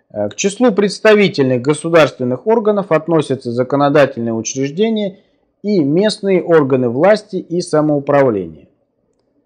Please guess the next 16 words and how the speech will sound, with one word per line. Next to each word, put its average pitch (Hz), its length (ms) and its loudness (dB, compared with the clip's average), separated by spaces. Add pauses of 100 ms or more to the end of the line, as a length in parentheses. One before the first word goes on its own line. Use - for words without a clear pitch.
(160)
Они 226 280 0
формируются 196 720 4
путём 160 440 2
издания, 139 680 2 (680)
избрания 143 720 2
их 156 320 -4
населением 131 640 2
страны, 180 640 0 (480)
действуют 147 680 0
от 147 160 0
его 160 320 4
имени 208 560 -2
и 233 460 -4 (340)
ответственны 175 760 0
перед 143 400 0
ним. 98 340 -6